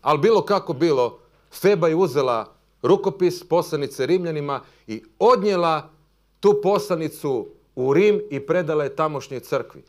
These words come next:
Mi danas čitamo kopiju tog rukopisa. Je to nevjerojatno? Naša sestra Feba, čoveče. O, Feba, tako treba. Bila je vjerna. Moramo požuriti jer imamo prva tri poglava poslanice Rimljanima,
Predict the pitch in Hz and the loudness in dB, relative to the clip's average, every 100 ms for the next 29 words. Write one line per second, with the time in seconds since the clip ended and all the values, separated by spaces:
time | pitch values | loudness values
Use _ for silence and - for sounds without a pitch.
0 | _ _ 117 190 277 202 175 214 240 - | _ _ -2 0 2 2 0 -2 -6 -10
1 | - _ _ _ - 214 202 165 143 - | -20 _ _ _ -4 -2 -2 -4 -4 -2
2 | 196 196 151 170 147 139 139 80 - - | -2 -2 -6 -4 -4 -4 -4 -12 -20 -20
3 | - _ _ _ _ _ _ _ _ 107 | -20 _ _ _ _ _ _ _ _ -6
4 | 131 180 175 160 151 143 - - _ _ | 0 0 0 -2 -4 -6 -14 -20 _ _
5 | _ _ _ _ _ _ _ 110 151 160 | _ _ _ _ _ _ _ -4 -4 -4
6 | 123 156 151 - 120 - 131 - - - | -6 -4 -4 -6 -10 -6 -6 -8 -18 -20
7 | _ _ - 135 107 80 - - _ _ | _ _ -4 -2 -2 -4 -10 -18 _ _
8 | _ _ _ 127 165 160 156 156 135 127 | _ _ _ 2 2 4 4 4 4 0
9 | - - 131 110 - 110 78 65 _ _ | -2 -2 0 -2 -2 -2 -2 -10 _ _
10 | _ _ _ - - - _ - - - | _ _ _ -20 -20 -20 _ -20 -20 -20
11 | - - - - _ 120 143 131 143 135 | -20 -20 -20 -20 _ 2 4 4 4 4
12 | 90 73 - _ _ _ _ _ _ _ | 2 -8 -20 _ _ _ _ _ _ _
13 | _ _ 156 196 175 147 127 185 180 - | _ _ 4 4 4 2 4 4 4 2
14 | 117 113 131 127 110 101 202 240 220 226 | 0 2 0 -2 -2 0 2 4 2 2
15 | 220 190 208 180 151 151 185 - 165 - | 2 4 4 4 2 2 0 0 -6 -2
16 | 147 185 196 185 175 | 0 2 0 0 0